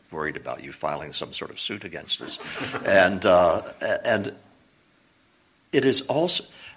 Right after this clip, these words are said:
it is noticed as well when you take that kind of stuff and don't flinch. It's,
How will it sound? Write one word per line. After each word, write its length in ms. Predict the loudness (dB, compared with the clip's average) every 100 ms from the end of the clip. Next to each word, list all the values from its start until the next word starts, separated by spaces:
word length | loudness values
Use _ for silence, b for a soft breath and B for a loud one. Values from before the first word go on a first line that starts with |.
| B _
it 140 | 2
is 200 | 4 4
noticed 580 | 2 6 6 8 6 4
as 220 | 4 2
well 580 | 2 4 6 6 4 0 -4
when 180 | -2
you 140 | 0 -2
take 380 | -2 -2 -4 -2
that 240 | -4 -2
kind 240 | -6 -4
of 100 | 0
stuff 500 | 0 4 2 2 -4 -16 _ b b b b -10
and 140 | -4
don't 220 | -2 -2
flinch. 540 | -2 -4 -4 -6 -8 -8 _ b b b
It's, 220 | 0 0